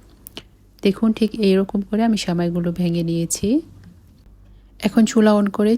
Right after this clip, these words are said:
চুলায় প্যান বসিয়ে দিয়েছি। দেব দুই টেবিল চামচ ঘি। এই রেসিপিতে ঘি অথবা বাটার দেওয়ার চেষ্টা করবেন,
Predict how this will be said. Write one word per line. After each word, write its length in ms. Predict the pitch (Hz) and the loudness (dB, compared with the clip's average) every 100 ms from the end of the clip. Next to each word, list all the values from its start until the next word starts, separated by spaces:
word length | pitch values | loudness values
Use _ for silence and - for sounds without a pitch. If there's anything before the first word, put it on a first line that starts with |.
| - | 0
চুলায় 240 | 196 185 | 0 0
প্যান 140 | 185 185 185 | -2 -2 -2
বসিয়ে 300 | 190 196 185 | -4 -4 -2
দিয়েছি। 360 | 185 180 - 208 285 294 - - - - - - | -2 -2 -4 -2 -2 -4 -12 -20 -20 -20 -20 -2
দেব 140 | 196 190 196 | 2 2 2
দুই 120 | 190 185 | 2 2
টেবিল 220 | 196 190 - | 0 0 -2
চামচ 400 | 185 185 185 180 170 160 | -2 0 0 -2 -4 -2
ঘি। 160 | 180 196 285 - _ - - 220 | -2 -2 -4 -10 _ -20 -6 2
এই 60 | 208 | 4
রেসিপিতে 480 | 220 - 202 202 208 185 | 4 2 -2 0 0 2
ঘি 100 | 190 196 | 2 2
অথবা 220 | 190 185 185 | 0 -2 -2
বাটার 260 | 170 170 175 170 | -4 -4 -4 -2
দেওয়ার 180 | 180 185 | -4 -2
চেষ্টা 240 | 180 - 170 - | -4 -4 -6 -6
করবেন, 360 | 170 165 180 | -6 -4 -2